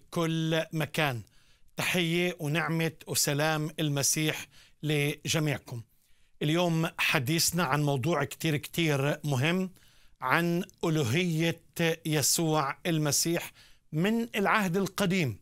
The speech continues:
من العهد القديم، العهد القديم المقصود يعني من التوراة والأنبياء والمزامير،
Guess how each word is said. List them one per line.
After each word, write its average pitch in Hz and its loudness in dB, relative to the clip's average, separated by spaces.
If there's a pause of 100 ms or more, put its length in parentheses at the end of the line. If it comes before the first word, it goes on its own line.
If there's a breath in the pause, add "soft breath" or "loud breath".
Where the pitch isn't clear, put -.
(480 soft breath)
من 208 0
العهد 180 2
القديم، 151 0
العهد 156 2
القديم 180 0
المقصود 190 0 (420 loud breath)
يعني 165 4
من 190 2 (120)
التوراة 180 2 (100)
والأنبياء 165 0
والمزامير، 160 2